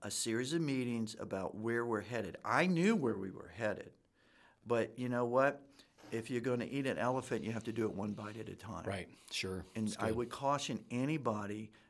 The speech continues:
Speaker 1: not to fly in and, and just tear the thing up. So anyway, make, to get on,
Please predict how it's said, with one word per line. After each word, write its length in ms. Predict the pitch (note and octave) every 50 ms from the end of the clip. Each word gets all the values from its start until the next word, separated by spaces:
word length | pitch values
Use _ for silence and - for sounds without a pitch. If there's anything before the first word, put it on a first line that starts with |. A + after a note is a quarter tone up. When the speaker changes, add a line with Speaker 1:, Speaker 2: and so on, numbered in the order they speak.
| _ -
Speaker 1:
not 280 | A2+ A#2 A#2 B2 B2 B2+
to 100 | B2+ A2+
fly 340 | - - B2 B2 B2 B2 B2
in 360 | A#2+ A#2+ A#2 A#2 A2+ - - - - - - - - - _ -
and, 260 | G2+ G#2 G#2 G2 - -
and 140 | G2+ G2+ F#2+
just 160 | G2+ G2+ -
tear 160 | - A#2 A2
the 80 | G#2 F#2
thing 180 | G#2+ G#2 G2+ F#2
up. 120 | - -
So 240 | - A2 G#2+ G#2 G2
anyway, 360 | A#2+ C3+ C#3+ C#3 B2 A2+ A2
make, 180 | F2+ A2 A#2 A2+ - - - _ _ _ _ _ _ _ _ - - - - -
to 100 | - G2+
get 220 | G#2+ B2+ B2+ C#3
on, 420 | E3 F3 D#3+ B2+ A2 G#2 G#2+ A2